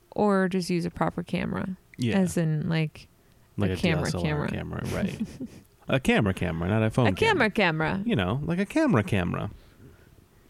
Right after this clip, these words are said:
Speaker 2: Well, which one do you think is, uh, real?
Speaker 1: <sighs> I, man. Okay.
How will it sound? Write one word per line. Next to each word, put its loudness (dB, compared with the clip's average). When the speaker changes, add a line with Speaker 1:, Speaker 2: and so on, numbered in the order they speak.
Speaker 2:
Well, 2
which 0
one 4
do 4
you 4
think 2
is, 2
uh, 2
real? 0
Speaker 1:
<sighs> -6
I, 0
man. 0
Okay. 0